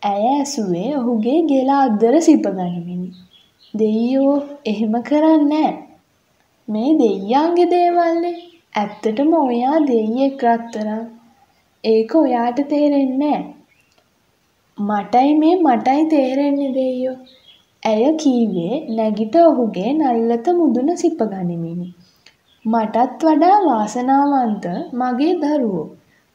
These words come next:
වන්දනා කීවේ ඔහුගේ මුහුණම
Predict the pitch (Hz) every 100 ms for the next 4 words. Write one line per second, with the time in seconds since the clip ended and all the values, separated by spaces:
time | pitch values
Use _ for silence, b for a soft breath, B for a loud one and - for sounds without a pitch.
0 | - 233 220 208 208 226 285 359 - 269
1 | 240 175 165 240 320 - 220 240 214 294
2 | 392 381 269 233 214 180